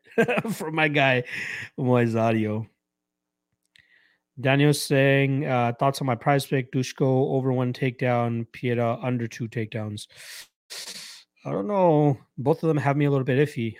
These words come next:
I think Pieta will likely wanna keep this fight standing. Then again, I think she can out wrestle Pia-, or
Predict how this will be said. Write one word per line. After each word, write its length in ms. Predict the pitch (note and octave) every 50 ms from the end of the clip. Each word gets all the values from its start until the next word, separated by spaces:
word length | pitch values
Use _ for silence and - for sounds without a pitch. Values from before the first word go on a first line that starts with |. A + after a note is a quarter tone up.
| - -
I 60 | C3+
think 180 | E3+ A3 A3 -
Pieta 280 | - E3 E3+ F3 F3+
will 100 | D#3+ D3+
likely 300 | C3+ C3+ C#3 D3 - D#3
wanna 160 | C#3+ C#3 C3 B2
keep 240 | - - C#3+ C#3
this 140 | - C3+ -
fight 360 | - - - C#3 B2 B2+ B2+ B2+ _
standing. 1200 | - - - - - - - _ _ B2 A#2 B2 D3+ F#3 A3 A3+ C4 C4 C4 C4 C4 B3+ B3+ A#3 - - - - - - - - - _ _
Then 140 | D3 D3+ D3
again, 200 | D3 C3+ D3+ C#3
I 60 | C#3
think 180 | C3 - D#3 C3+
she 120 | - -
can 140 | C3 C3+ C3
out 160 | B2+ A2+ G#2
wrestle 440 | A2 A#2+ B2+ C3 - - - B2 A2+
Pia-, 380 | A2 - - B2+ A#2 A2+ B2+ F#3+
or 320 | C#3+ A#2 A2 G#2+ G#2